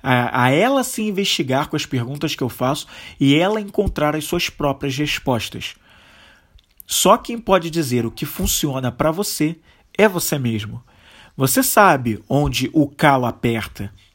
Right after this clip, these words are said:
Você sabe onde pra você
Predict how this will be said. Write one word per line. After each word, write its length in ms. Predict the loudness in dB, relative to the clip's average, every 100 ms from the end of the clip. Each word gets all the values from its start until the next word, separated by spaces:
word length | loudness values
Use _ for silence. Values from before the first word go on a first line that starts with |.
| -20 -20 -16 -4
Você 280 | 0 0
sabe 500 | 0 0 2 2 -2 -6
onde 260 | -4 -4
pra 280 | -6 0 0
você 540 | 0 -4 -4 2 2